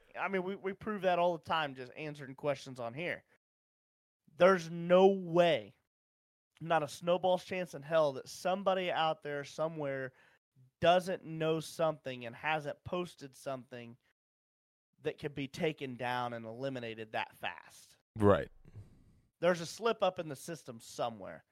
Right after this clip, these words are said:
Speaker 1: I don't know. I don't know what to believe. I don't even know if I believe in myself anymore. That's, that's just where we're
Speaker 2: I'm
Speaker 1: at.
Speaker 2: not real. I'm not real.
Speaker 1: <laughs> Everything's a simulation.
Speaker 2: You know, my guitar skills aren't real. At some point in time, my parents needed a new car, and they were like,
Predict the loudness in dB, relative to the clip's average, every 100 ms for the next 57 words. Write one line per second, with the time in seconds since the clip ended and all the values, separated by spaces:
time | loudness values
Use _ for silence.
0 | _ _ _ _ _ -2 -2 -4 -10 4
1 | 4 4 0 -6 -8 -12 -2 2 2 2
2 | 2 0 0 -2 -2 -4 -2 -4 -4 -8
3 | -10 -12 -10 -8 -8 -10 -12 -8 -4 4
4 | 6 10 8 8 8 6 4 -12 -20 -20
5 | _ _ _ _ _ _ _ _ 6 8
6 | 6 2 -6 -4 0 0 -2 _ _ -20
7 | 0 2 4 0 -4 -8 -6 -4 -2 -4
8 | -6 -12 -16 _ -4 4 8 8 10 12
9 | 12 10 6 6 4 2 -2 -6 -8 -12
10 | -20 -20 _ _ _ _ 0 6 6 8
11 | 4 4 8 8 10 8 8 8 6 6
12 | 4 4 4 4 2 6 10 10 8 4
13 | -10 -20 -20 -20 _ _ 0 4 6 6
14 | 6 4 2 -6